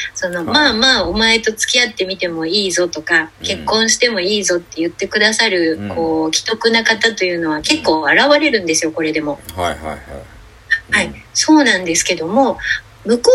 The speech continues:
Speaker 1: うから好きだと言ってくれて波が来たはずなのに、
Speaker 2: うん。
Speaker 1: 運動神経がゼロなので、
Speaker 2: うん。
Speaker 1: 来た波に乗ることができず、
Speaker 2: うん。
Speaker 1: いつもあたふたしている間に波が引き、
Speaker 2: うん。
Speaker 1: あ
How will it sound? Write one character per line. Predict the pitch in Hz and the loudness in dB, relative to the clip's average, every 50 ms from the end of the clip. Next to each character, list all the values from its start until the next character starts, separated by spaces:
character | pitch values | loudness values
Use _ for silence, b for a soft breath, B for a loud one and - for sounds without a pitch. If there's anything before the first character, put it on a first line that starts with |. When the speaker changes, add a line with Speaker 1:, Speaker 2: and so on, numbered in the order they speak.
| 494 440 349 | 8 6 6
Speaker 1:
う | - | 4
か | 208 190 190 | 2 4 4
ら | 226 277 | 4 4
好 | 277 277 - - | 2 0 -2 -2
き | - - 269 | -2 -2 0
だ | 233 240 220 - | 2 2 0 0
と | - 170 170 | 0 -2 0
言 | 165 170 170 170 | 0 0 0 0
っ | 175 | -2
て | - - - - 190 185 | -2 -6 -6 -4 -4 -2
く | - - 202 | 0 0 2
れ | 202 202 202 | 2 2 2
て | - 226 226 | 4 4 4
波 | 214 196 185 190 220 247 262 | 4 2 0 2 2 2 2
が | 240 208 170 | 2 2 2
来 | - - - | 2 0 0
た | - 226 | 0 0
は | 220 - 185 165 | 0 0 0 0
ず | 160 - 196 | 0 0 2
な | 196 214 220 | 4 4 4
の | 208 175 165 | 2 0 -2
に、 | 160 180 220 233 220 156 | -2 0 0 2 2 2
Speaker 2:
う | |
ん。 | 107 104 B B B B B B | 0 -2 B B B B B B
Speaker 1:
運 | 220 262 294 320 330 | 4 6 6 6 8
動 | 339 381 339 330 | 8 6 6 6
神 | 330 - - 330 339 339 311 | 6 4 4 4 4 4 4
経 | 311 - 196 185 170 | 4 4 2 2 2
が | 170 156 | 0 0
ゼ | - - 233 262 | 2 2 4 4
ロ | 254 240 | 4 2
な | 208 196 175 | 2 2 0
の | 165 156 156 | 0 -4 -2
で、 | 160 214 214 202 180 175 - - - - | 0 2 2 2 0 -2 -4 -8 -8 -6
Speaker 2:
う | - | -2
ん。 | - | -2
Speaker 1:
来 | - - | -2 0
た | - - 392 330 | 2 2 2 2
波 | 254 202 170 180 190 220 254 247 | 2 2 0 0 0 0 0 2
に | 240 202 165 | 2 0 2
乗 | 156 165 180 | 2 2 4
る | 190 220 233 226 - - | 4 4 2 2 0 0
こ | - 269 | 0 2
と | 254 - 370 330 311 | 2 4 4 4 4
が | 233 180 | 2 0
で | 160 - 165 165 160 | 0 0 0 0 2
き | - 277 285 262 214 | 2 2 2 2 0
ず、 | - 240 269 277 254 220 - | 0 2 4 6 6 4 4
Speaker 2:
う | 220 | 2
ん。 | 220 147 - - | -2 -2 0 2
Speaker 1:
い | - 320 | 2 2
つ | - - 302 | 2 2 2
も | 269 226 208 196 | 2 2 2 2
あ | - - - - - - | 2 2 0 0 0 0
た | 320 285 | 0 0
ふ | 285 - - | 0 0 0
た | - 180 175 | 0 0 0
し | - - - - - - | 0 -2 -2 -6 -2 2
て | 220 226 233 | 4 4 6
い | 226 | 6
る | 226 226 226 | 6 4 4
間 | 220 220 214 214 220 | 4 2 2 2 2
に | 226 226 214 | 2 2 2
波 | 180 180 185 196 226 247 226 | 0 0 0 0 0 0 2
が | 202 180 | 0 0
引 | 160 - - - | 0 -2 -4 -2
き、 | - - 277 262 | -2 0 0 0
Speaker 2:
う | |
ん。 | |
Speaker 1:
あ | 240 | 0